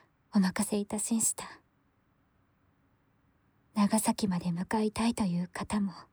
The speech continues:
下車して様子を伺いたいという方もおりゃりんした。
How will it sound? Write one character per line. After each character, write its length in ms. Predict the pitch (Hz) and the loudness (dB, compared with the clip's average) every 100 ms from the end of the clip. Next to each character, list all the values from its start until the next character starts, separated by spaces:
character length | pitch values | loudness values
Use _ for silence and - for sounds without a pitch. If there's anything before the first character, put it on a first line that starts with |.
| _ _ _ _ _ _ _ _ - | _ _ _ _ _ _ _ _ -2
下 160 | 233 | 2
車 180 | 247 254 | 4 2
し 120 | - | 0
て 180 | - 170 - - - _ _ _ | -6 -10 -12 -18 -20 _ _ _
様 220 | 208 208 208 | 2 2 2
子 200 | - 226 | 2 4
を 140 | 220 | 4
伺 320 | 220 226 233 | 2 0 2
い 100 | 240 | 2
た 140 | 247 254 | 2 2
い 80 | |
と 80 | 254 | 2
い 160 | 208 175 | -2 -4
う 60 | |
方 280 | - - 220 | -10 -6 0
も 140 | 220 190 | 2 0
お 60 | |
り 100 | 190 | -2
ゃ 60 | 202 | -2
り 100 | 226 | -2
ん 80 | 226 | -2
し 120 | - | -4
た。 180 | - | -6